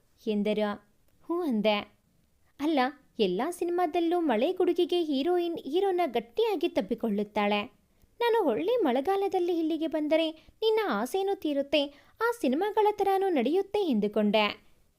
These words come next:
"ನೀನ್ ನೋಡಿದ್ರೆ ತಲೆ ಮೇಲೆ ಛತ್ರಿ ಕುಗ್ದಲ್ಲ" ಎಂದರು ತಲೆ ಉಜ್ಜಿಕೊಳ್ಳುತ್ತಾ. ನನಗೂ ನಗು ಬಂತು. ಮುಸಿ ಮುಸಿ ನಗುತ್ತಿದ್ದೆ. "ನನ್ ಪುಣ್ಯ,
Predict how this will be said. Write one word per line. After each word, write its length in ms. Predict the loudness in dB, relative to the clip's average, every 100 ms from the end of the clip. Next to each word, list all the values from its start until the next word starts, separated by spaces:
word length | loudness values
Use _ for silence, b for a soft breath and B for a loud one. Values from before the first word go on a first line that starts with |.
| _ _ _ -2
"ನೀನ್ 320 | 0 0 2
ನೋಡಿದ್ರೆ 500 | 2 2 2 0 -2 b b _
ತಲೆ 260 | 2 2
ಮೇಲೆ 340 | 2 2 0 2
ಛತ್ರಿ 400 | -2 0 -2 0
ಕುಗ್ದಲ್ಲ" 420 | -4 0 0 2 2 -2 -8 _ _ -6
ಎಂದರು 440 | -4 -2 -2 -2
ತಲೆ 220 | -2 -2 -2
ಉಜ್ಜಿಕೊಳ್ಳುತ್ತಾ. 1040 | -4 -6 -6 -4 -4 -6 -4 -4 -4 -8 _ _ _ _ _ -2
ನನಗೂ 340 | 0 -2 -2
ನಗು 320 | -2 -2 -2
ಬಂತು. 640 | -2 -4 0 0 -2 -8 _ -8
ಮುಸಿ 180 | -2 0
ಮುಸಿ 240 | 0 -2
ನಗುತ್ತಿದ್ದೆ. 680 | -2 -2 -6 -4 -4 -2 -4 -4 _ _ _ _ _ _ _
"ನನ್ 140 | -8
ಪುಣ್ಯ, 440 | -4 -2 0 0